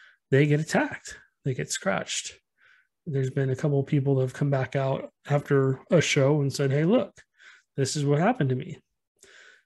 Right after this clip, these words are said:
But if you're going into those locations and pur-, purposely provoking a negative entity, what do you think's gonna <laughs> happen? I don't like those kind of cases. I absolutely hate negative cases,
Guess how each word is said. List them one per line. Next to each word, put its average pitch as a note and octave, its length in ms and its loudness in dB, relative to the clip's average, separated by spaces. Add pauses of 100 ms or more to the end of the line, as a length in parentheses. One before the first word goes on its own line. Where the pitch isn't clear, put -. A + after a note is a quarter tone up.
(200)
But D3 320 6 (200)
if - 160 -2
you're D#3 80 2
going F3 320 6
into E3+ 180 8
those D#3 260 4
locations G3 600 2
and D3 140 0
pur-, D3 240 0 (280)
purposely G#3 420 4
provoking E3 800 2
a D3+ 160 -4
negative D3 480 2
entity, G3+ 600 4 (800)
what F3 120 4
do F#3+ 40 8
you E3+ 60 8
think's A#3 240 2
gonna C3 160 0
<laughs> - 400 -6
happen? D#3 180 2 (720)
I A3 360 4 (340)
don't G3 400 4
like D#3 220 0
those C#3+ 180 -2
kind C3 160 -4
of B2 80 -4
cases. C3 380 -4
I D3 140 -2
absolutely D3 500 -2
hate D#3 440 0 (260)
negative C#3+ 440 2
cases, B2+ 680 -4